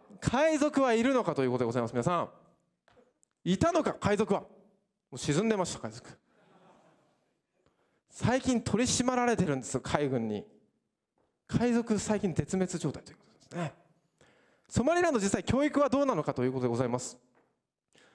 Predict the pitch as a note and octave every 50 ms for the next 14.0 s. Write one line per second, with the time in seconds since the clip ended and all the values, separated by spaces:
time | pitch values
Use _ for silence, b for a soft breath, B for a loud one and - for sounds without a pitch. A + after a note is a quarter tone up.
0 | b b b b b b b b b b _ D#3+ F#3 G3 - D4+ D4+ D4+ D4+ C#4+
1 | A#3 A#3+ C4+ D4 D4 D4 C#4+ - C#4+ C#4 C#4+ - G#3 D#3+ - - G#3 G3 G3 F#3+
2 | G3+ G3+ G3 F3+ E3+ G3 F#3+ G3 G3+ G3+ F3 D3 B2 A#2+ - - D#3+ E3 D#3 C3
3 | B B B B B B - - F3 G3 A#3+ C4+ C#4+ C#4+ C#4 D4 C#4+ C4 G#3 E3
4 | E3 F#3 F#3+ F#3 G#3 - - - - F#3 - - B3+ C4+ C#4 C#4 C4+ B3+ - -
5 | - D4 C#4 - G3+ - F3+ E3+ C#3+ A#2+ A2+ - A3 A3 - - C3+ A#2 A#2+ A2+
6 | A2+ A2 G#2+ - - - - _ _ _ _ _ _ _ _ _ _ _ _ -
7 | - B3+ C4 C4 A#3 B3+ A#3 G3 F#3+ F#3+ - - - - F#3 - B3 A#3 B3 A#3
8 | A3+ A3 F3+ F#3+ E3+ - F#3 F3+ D3+ F3+ E3 D#3+ E3 C#3+ A#2+ - B2+ - b b
9 | b b b b b b _ _ C#3 C3+ B2+ - C3 - B2 - C3 B2+ B2 A#2+
10 | G#2+ A2 A2 A#2+ - - - _ _ _ _ _ b b b b b b b b
11 | b b b b b b b b b b b b _ - C#4 G#4 A#4 A#4 G4 G#3
12 | G#3 G3 F#3+ - - G#3 G#3 G3+ G3 G3 - - C4 C#4+ C#4 D4 D4 C#4 C#4+ C4+
13 | C4+ - C4+ A#3+ F3 D#3 C#3+ C#3+ C#3 C#3 C#3 C#3 C#3+ - - C#3 A2+ G2+ -